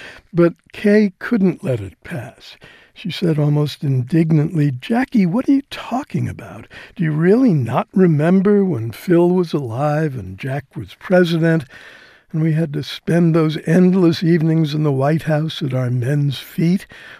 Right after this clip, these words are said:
We couldn't speak unless we were spoken to."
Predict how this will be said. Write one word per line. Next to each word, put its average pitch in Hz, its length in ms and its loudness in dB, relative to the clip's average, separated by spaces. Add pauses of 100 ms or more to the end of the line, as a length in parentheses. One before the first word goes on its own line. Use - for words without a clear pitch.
We 202 100 2
couldn't 147 380 0
speak - 480 -6
unless 143 420 -2
we 135 140 -2
were 156 160 -2
spoken - 680 -2
to." - 160 -18